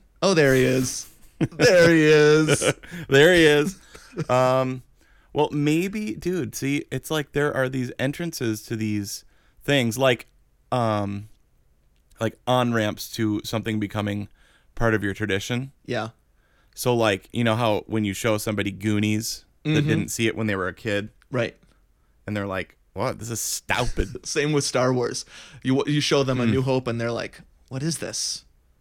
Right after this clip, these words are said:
Speaker 2: Huh.
Speaker 1: So dumb."
Speaker 2: Right.
Speaker 1: <laughs> But, but everybody else who grew up with it is like, "This is the best of the eight or whatever there are now."
Speaker 2: Yeah, yeah,
Speaker 1: Yeah.
Speaker 2: <laughs> yeah. So my on-ramp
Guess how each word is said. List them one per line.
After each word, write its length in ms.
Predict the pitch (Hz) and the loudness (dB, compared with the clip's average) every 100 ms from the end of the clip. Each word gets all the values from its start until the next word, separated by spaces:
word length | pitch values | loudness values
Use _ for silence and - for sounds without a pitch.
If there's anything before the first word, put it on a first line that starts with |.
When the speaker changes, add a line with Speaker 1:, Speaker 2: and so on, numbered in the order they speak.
| _ | _
Speaker 2:
Huh. 240 | - 104 | -4 -2
Speaker 1:
So 440 | 95 - - 135 120 | -2 -4 -4 -2 -2
dumb." 480 | - 247 151 - 131 - _ _ - | -2 0 -2 -4 -10 -12 _ _ -4
Speaker 2:
Right. 300 | 101 104 95 | 2 4 4
Speaker 1:
<laughs> 20 | - | 2
But, 140 | 127 | 2
but 240 | 151 - 226 208 - | 2 2 -4 -6 0
everybody 560 | 151 160 180 147 143 | 2 4 2 4 4
else 220 | 135 139 | 4 2
who 40 | 131 | -2
grew 200 | 120 131 | -2 0
up 160 | 147 | 0
with 160 | 120 117 | -2 -6
it 100 | 113 | -6
is 100 | 110 | -6
like, 280 | 120 - - _ | -6 -8 -14 _
"This 140 | 123 120 | -10 -8
is 60 | |
the 60 | 110 | -6
best 320 | 110 113 - | -6 -6 -6
of 140 | 117 113 | -8 -6
the 200 | 120 117 _ _ _ _ _ - | -8 -8 _ _ _ _ _ -4
eight 260 | 123 - | -4 -4
or 60 | - | -6
whatever 300 | 113 107 110 | -4 -4 -4
there 120 | 98 | -6
are 140 | 101 98 | -6 -6
now." 160 | 82 | -4
Speaker 2:
Yeah, 180 | 120 113 - - | 0 0 0 -4
yeah, 80 | 117 | -2
Speaker 1:
Yeah. 160 | 117 - | -2 -6
Speaker 2:
<laughs> 60 | - 147 | -4 0
yeah. 140 | 120 - - - - - _ _ _ _ _ | 0 -2 -14 -20 -20 -20 _ _ _ _ _
So 500 | - 147 127 - - - - - _ - - | 0 4 4 2 -4 -18 -20 -20 _ -20 -2
my 240 | 123 147 | 2 4
on-ramp 520 | 123 117 107 101 95 | 2 2 0 -2 -4